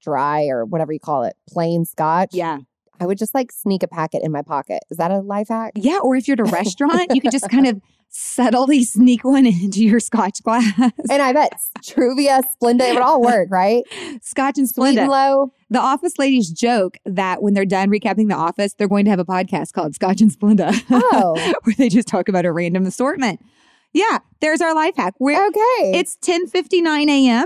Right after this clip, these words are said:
Speaker 2: and I'm going to sip my s-, Scotch and Splenda. As
Speaker 1: I'm
Speaker 2: we
Speaker 1: glad it's a Friday, though. It's a
Speaker 2: It is.
Speaker 1: weekend.
Speaker 2: It's a Friday for us. I don't know when you're listening, but it's a Friday for us.
Speaker 1: True,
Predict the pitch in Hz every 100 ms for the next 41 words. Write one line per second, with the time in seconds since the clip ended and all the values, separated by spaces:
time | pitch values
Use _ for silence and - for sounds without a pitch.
0 | 453 320 247 285 254 254 285 - - 233
1 | 247 - _ - - 180 196 214 - 277
2 | 320 - 226 226 233 254 247 262 226 196
3 | 180 147 120 117 180 - 214 226 220 247
4 | 185 151 202 240 247 220 220 220 151 170
5 | 185 - 208 220 220 214 208 180 175 165
6 | 165 185 - 208 185 170 170 143 151 -
7 | 247 190 147